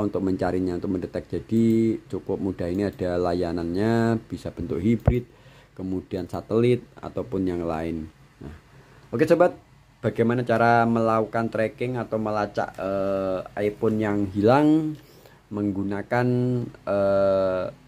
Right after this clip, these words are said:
akun iCloud yang kita miliki,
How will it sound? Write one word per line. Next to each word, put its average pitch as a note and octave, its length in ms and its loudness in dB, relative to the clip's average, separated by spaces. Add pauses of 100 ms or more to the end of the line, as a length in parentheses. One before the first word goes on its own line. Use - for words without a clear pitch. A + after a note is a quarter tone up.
(1200)
akun B2+ 640 0
iCloud B2 480 0
yang G#2 320 0
kita G2+ 240 -2
miliki, C3+ 800 2